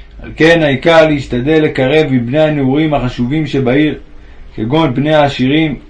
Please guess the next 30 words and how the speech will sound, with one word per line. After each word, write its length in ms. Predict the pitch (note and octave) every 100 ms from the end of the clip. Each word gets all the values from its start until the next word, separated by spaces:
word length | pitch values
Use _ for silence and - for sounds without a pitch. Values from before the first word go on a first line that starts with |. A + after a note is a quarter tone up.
| G#2+
ואותם 360 | A2+ - D#3
שמוחזקים 680 | D3+ C#3+ B2+ A2 A#2 A#2 D#3+
בלימוד, 420 | C3+ A#2 B2+ D3+ A#2+ - - - - - -
ואז 280 | - - D#3
הקטנים 440 | D#3 - D3+ E3
מתקרבים 480 | D3+ - B2 B2+ D#3
ממילא 320 | C#3+ C#3+ D#3 C#3+
וכנ"ל. 420 | C3 A#2 B2+ A#2+ - - - - - - - - - - - - - - - - - - - - -
גם 240 | B2+ D#3 E3
דרכו 300 | D#3 - D#3+
היה 300 | D#3 D#3+ D#3
שלא 240 | D3+ D3
היה 180 | D#3+ D#3+
משתדל 440 | D3+ - C#3 D3+
לקרב 360 | D3+ D3+ C#3 D3+
זקנים, 500 | C3 - C#3 C#3+ A2+ - - - - A#2+
רק 280 | D3+ D#3
בני 260 | A#2 B2 D3+
הנעורים 600 | D3+ C#3+ B2+ C#3 D#3+ C#3+
כמובא 440 | C3+ B2+ A#2+ D3
באלף 400 | D3+ C#3 C#3+ C#3
בית, 320 | G#2 F#2 - - - - - - -
שהנערים 680 | G#2 A2 A2 C3+ E3 D#3+
בקל 340 | C3+ - D#3 D#3+
להשיב 360 | D3 C3 E3
אותם 320 | D#3+ D#3 D3+ C3+
להשם 340 | B2 D3 D3+
יתברך 380 | C3+ C3 D3 C3+
מן 140 | C3
הזקנים. 460 | A#2 - A#2 C3